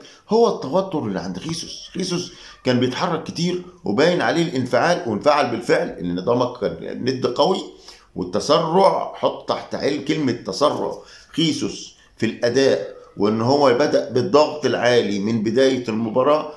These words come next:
وده ما كناش بنشوفه بشكل كبير في، في كل المباريات بتاعة نادي الهلال. يعني شفناه في ماتش الهلال والنصر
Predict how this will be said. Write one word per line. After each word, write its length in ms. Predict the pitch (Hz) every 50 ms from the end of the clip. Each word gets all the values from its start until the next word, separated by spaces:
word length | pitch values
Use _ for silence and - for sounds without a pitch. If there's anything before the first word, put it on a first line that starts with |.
| - - -
وده 320 | 90 101 127 139 - -
ما 80 | 131 117
كناش 320 | - 110 110 120 135 139
بنشوفه 400 | 120 113 104 98 - 135 131 135
بشكل 340 | 98 - - 135 135 127 113
كبير 460 | 101 95 101 127 143 147 151 - - - - - _ _ _
في، 160 | - 107 110 107
في 120 | 110 113
كل 260 | - - 151 147 135
المباريات 560 | 127 120 113 113 110 120 120 139 143 143 143
بتاعة 400 | 120 117 - 143 131 113 120 117 120
نادي 180 | 131 131 127 117
الهلال. 360 | 98 92 - 90 85 80 - - - _ - _ _ _ _ _ _
يعني 240 | - 95 95 101 101
شفناه 340 | 98 104 87 104 123 135 139
في 140 | 135 135 117
ماتش 360 | 117 131 135 131 - - -
الهلال 360 | 101 92 104 110 131 135 131
والنصر 460 | 123 113 123 139 143 135 - - -